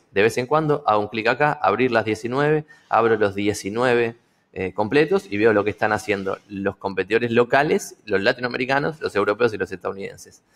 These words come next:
Y después la última carpetita laboral es una carpeta de training, que acá está bueno si le quieren hacer una capturita, estas cosas que, que usamos nosotros para capacitarnos, no solo reporte inmobiliario, sino Inman. Inman es un sitio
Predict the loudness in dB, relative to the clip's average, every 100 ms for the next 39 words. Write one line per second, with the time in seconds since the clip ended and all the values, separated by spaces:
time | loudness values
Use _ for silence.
0 | _ _ -2 2 4 4 4 2 2 0
1 | -2 -4 0 2 4 2 0 -4 -4 0
2 | 0 0 2 0 4 4 4 4 0 -4
3 | -6 _ _ _ _ -4 -2 0 2 4
4 | 2 2 0 2 0 0 -2 0 -2 -2
5 | -2 0 -2 -4 _ -10 -6 -4 -2 -2
6 | -2 -4 -4 -6 -4 -2 -2 -2 0 0
7 | -2 -2 -2 -2 -4 0 0 2 -2 -6
8 | _ -20 -20 _ -4 2 4 4 2 0
9 | 0 2 4 4 2 -2 -2 0 2 2
10 | 0 -2 -4 -2 -2 -4 -6 -8 -6 -8
11 | -4 -4 -4 0 0 0